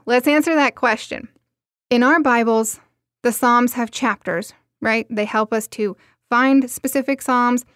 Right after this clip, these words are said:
as well as how to reference them. Some Bibles even go so far as to have titles for all of the Psalms, but that was not a thing during Jesus' lifetime. Instead,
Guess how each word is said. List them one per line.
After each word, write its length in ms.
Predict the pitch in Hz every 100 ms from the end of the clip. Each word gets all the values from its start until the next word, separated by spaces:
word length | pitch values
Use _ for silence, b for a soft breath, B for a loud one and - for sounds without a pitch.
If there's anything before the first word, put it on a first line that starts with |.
| _ _
as 180 | 233 214
well 220 | 220 214 -
as 260 | 202 202
how 180 | - 208
to 100 | 214
reference 420 | 202 - 202 202
them. 260 | - - - _ _ _ -
Some 220 | 302 381
Bibles 360 | 349 311 311 285
even 180 | 269 262
go 140 | 247
so 120 | 254
far 200 | 247 202
as 80 | 208
to 100 | 202
have 240 | 220 208
titles 540 | - - 226 220 180 -
for 240 | - 220
all 180 | 196 175
of 120 | 185
the 100 | 220
Psalms, 400 | 220 262 175 - _ _ _ -
but 140 | -
that 180 | 233 247
was 140 | 285
not 180 | 247 240
a 60 | 240
thing 360 | - 262 226
during 280 | 214 214 208
Jesus' 340 | 208 202 196
lifetime. 720 | 214 247 285 302 285 - - - _ _ -
Instead, 560 | 240 - 311 214 196